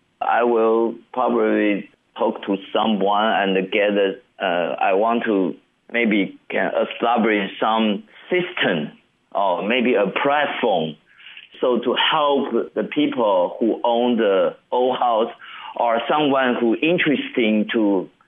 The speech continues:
manage or running the old house, they can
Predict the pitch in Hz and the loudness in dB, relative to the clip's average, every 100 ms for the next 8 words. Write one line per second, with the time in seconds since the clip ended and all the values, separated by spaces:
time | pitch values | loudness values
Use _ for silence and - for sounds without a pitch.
0 | _ - 120 143 151 110 104 92 90 - | _ -4 0 2 2 0 0 -2 -6 -6
1 | - 98 95 92 92 87 - 110 120 127 | 0 2 2 2 2 0 -2 -2 0 2
2 | 117 120 101 120 117 - 120 90 - - | 2 2 0 0 0 0 0 0 -2 -8
3 | - - - - 117 117 110 120 110 101 | -20 -20 -14 -2 0 2 0 0 0 0
4 | 92 85 | -4 -6